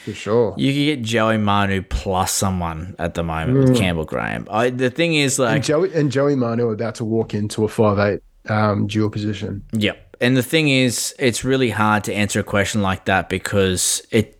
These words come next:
Speaker 2: you've gotta dip your toe in. You've gotta go out there, start shopping,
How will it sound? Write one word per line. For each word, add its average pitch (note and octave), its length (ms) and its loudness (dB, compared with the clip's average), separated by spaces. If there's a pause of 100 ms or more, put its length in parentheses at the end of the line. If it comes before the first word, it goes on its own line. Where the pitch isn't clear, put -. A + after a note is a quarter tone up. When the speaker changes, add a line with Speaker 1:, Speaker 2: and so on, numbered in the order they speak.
(120)
Speaker 2:
you've D3+ 540 -2
gotta B2 220 2
dip A2+ 260 -2
your A2 80 2
toe C3 220 2
in. G2 160 -2
You've A#2 260 2
gotta A2+ 200 2
go G#2+ 200 2
out G#2 220 2
there, G2+ 200 4
start G2+ 300 0
shopping, G2+ 500 -2